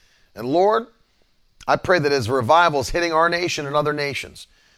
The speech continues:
that we would see your glory. We know what your word teaches. We know that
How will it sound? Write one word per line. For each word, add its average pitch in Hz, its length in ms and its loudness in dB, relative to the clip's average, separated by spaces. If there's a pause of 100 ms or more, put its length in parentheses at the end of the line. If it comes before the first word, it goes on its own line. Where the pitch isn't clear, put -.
(120)
that 139 120 -4
we 180 160 2
would 156 200 0
see 185 400 -4
your 165 140 0
glory. 147 540 -2 (180)
We 226 200 -6
know 233 160 2
what 190 240 -2
your 156 100 -4
word 135 260 -2
teaches. 104 380 -12
We 151 160 -4
know 190 380 0
that 135 200 0